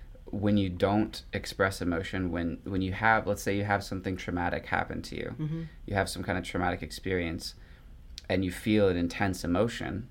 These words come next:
Speaker 2: Mm-hmm.
Speaker 1: obviously, like, that's
Speaker 2: Mm-hmm.
Speaker 1: what we're designed to do. We, we feel that emotion as a way of, uh,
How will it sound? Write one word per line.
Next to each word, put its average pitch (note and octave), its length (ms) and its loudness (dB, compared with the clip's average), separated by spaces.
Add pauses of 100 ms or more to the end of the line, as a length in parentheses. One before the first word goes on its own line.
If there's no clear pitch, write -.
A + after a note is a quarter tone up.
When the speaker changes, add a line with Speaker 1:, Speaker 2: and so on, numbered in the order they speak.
Speaker 2:
Mm-hmm. F3+ 260 -2
Speaker 1:
obviously, - 600 0
like, F2 180 -2
that's F#2 200 2
Speaker 2:
Mm-hmm. F#2+ 80 0
Speaker 1:
what D2+ 60 -2
we're F2+ 100 0
designed F#2 420 0
to F#2 80 -8
do. F#2 260 2
We, F2+ 200 0
we F2+ 220 -2
feel G2+ 320 2
that F#2 140 4
emotion F#2 640 2 (500)
as F2+ 220 4
a F2+ 100 2
way F2+ 300 6
of, F2 280 0 (680)
uh, E2 440 2